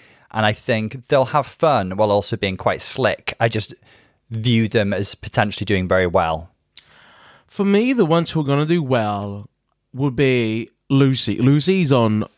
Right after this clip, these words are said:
Speaker 2: you know, uh, she has my bet for being a good interviewer. There's just something about
Speaker 1: Mm,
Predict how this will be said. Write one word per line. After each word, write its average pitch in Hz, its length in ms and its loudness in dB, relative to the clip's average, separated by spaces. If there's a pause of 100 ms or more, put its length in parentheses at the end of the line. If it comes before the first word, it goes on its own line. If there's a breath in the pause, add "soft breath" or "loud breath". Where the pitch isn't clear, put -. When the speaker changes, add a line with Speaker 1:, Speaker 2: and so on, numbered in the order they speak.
(600)
Speaker 2:
you 117 120 -2
know, 90 140 -2
uh, 120 120 0 (140)
she 147 260 -2
has 135 240 2
my 120 240 2
bet 107 300 0 (100)
for 107 420 2
being 107 320 0
a 107 60 0
good 104 160 0
interviewer. 101 560 0
There's 98 120 -4
just 117 120 -4
something 151 240 -2
about 110 320 2
Speaker 1:
Mm, 127 180 -4